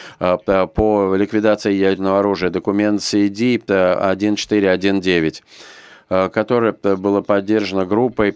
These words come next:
э, в документе си ди один пять семь ноль и один пять семь один.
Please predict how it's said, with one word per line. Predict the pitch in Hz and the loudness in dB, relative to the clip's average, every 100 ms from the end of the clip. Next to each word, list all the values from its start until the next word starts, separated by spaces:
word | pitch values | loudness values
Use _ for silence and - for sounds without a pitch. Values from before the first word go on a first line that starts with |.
| - | 0
э, | 95 - 104 | -2 0 -2
в | 92 | 0
документе | 95 95 104 101 95 98 90 | -2 -2 0 0 0 -2 -2
си | - 98 | 0 0
ди | 92 101 110 | 0 0 2
один | 101 90 90 101 95 | 2 0 0 -2 -2
пять | 107 101 98 - | 0 0 -2 -4
семь | 95 90 90 - 95 | -2 0 0 -2 -2
ноль | 92 104 110 92 | 0 0 0 0
и | |
один | 85 87 85 101 101 95 | 0 -2 -2 0 0 0
пять | 87 95 87 | -2 -2 -2
семь | - 92 95 | -4 -2 0
один. | 95 85 80 71 | -2 -2 -6 -8